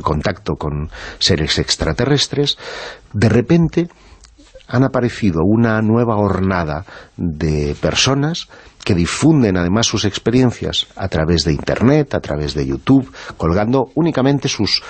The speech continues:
sus vídeos o el, el fruto de sus contactos, y que aparentemente no traen consigo mensaje alguno. Es decir, em, digamos que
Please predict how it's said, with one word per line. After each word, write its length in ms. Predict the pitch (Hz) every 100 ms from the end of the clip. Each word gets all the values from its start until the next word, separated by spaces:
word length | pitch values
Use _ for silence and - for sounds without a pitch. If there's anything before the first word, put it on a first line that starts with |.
| -
sus 220 | - 85
vídeos 400 | 101 147 90 73
o 60 | 92
el, 200 | 80 76
el 140 | 82
fruto 340 | 80 123 135 104
de 80 | 92
sus 200 | 95 -
contactos, 640 | 90 95 139 _ 156 - - - -
y 80 | 113
que 100 | 110
aparentemente 760 | 107 101 135 156 147 156 151 151
no 120 | 143
traen 240 | 143 143
consigo 560 | 127 113 - 127 139 139 - - - -
mensaje 440 | 98 87 127 -
alguno. 300 | 95 65 58 - -
Es 100 | -
decir, 340 | 95 98 87 73 - - -
em, 420 | - 87 80 76 85 107 - - - 117 120
digamos 340 | 113 123 123
que 300 | - 120 107